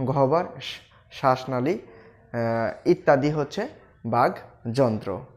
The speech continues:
প্রিয় শিক্ষার্থী বন্ধুরা, আমরা শুরু করছি আমাদের বাকযন্ত্রের টপিক। তাহলে বাকযন্ত্র কি? ধ্বনি উচ্চারণ করতে যেসব প্রত্যঙ্গ কাজে লাগে সেগুলোকে বলে বাকযন্ত্র।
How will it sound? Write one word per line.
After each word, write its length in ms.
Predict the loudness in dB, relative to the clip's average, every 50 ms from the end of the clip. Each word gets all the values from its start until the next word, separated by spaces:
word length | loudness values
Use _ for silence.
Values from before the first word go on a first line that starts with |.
| _ _ _ _
প্রিয় 140 | -4 -4 -2
শিক্ষার্থী 460 | -2 -2 -6 -6 -6 -8 -8 -6 -4
বন্ধুরা, 380 | -4 -2 -2 -2 -2 -4 -4 -6 -8 -14 -20 -20 -20 -20 -20 -20 _ _ -8
আমরা 220 | -6 -2 -2 -2 -2
শুরু 280 | -2 -2 0 0 0
করছি 380 | 0 -2 -4 -4 -4 -6 -6 -6 -8 -16 _ _ _ -6
আমাদের 540 | 0 0 2 4 4 2 2 2 -2 -12 -6
বাকযন্ত্রের 520 | 0 2 2 2 4 0 0 0 -2 -4 -4 -4
টপিক। 280 | -4 -2 -2 -4 -4 -4 -10 -20 _ _ _ _ _ _ -4
তাহলে 220 | -2 0 2 2
বাকযন্ত্র 480 | 4 4 2 2 2 0 -2 -2 -2 -4
কি? 220 | -4 -4 -8 -8 -10 -16 _ _ _ _ _ _ _ _ _ _ _ _ _ _ _ _ _ _ _ _ _ _ _ _ _ _ _ _ _ -20 _ _ -18 -8 -4 0
ধ্বনি 240 | 2 4 4 4 4
উচ্চারণ 280 | 2 2 2 0 2
করতে 300 | 0 -2 0 4 4 4
যেসব 280 | 6 4 2 2 0 -2 -2
প্রত্যঙ্গ 440 | 0 0 0 0 0 -2 -2 -2 -2
কাজে 280 | 0 2 2 2 2 2
লাগে 260 | 2 2 2 0 -4
সেগুলোকে 500 | -4 -4 -4 -2 0 -2 -2 -2 -2 -4
বলে 260 | -2 0 0 -2 -2 -4 -8 -16 -20 -14 -6
বাকযন্ত্র। 1120 | -2 0 0 0 0 -4 -10 -20 _ _ _ -12 -6 0 0 0 0 0 -4 -8 -10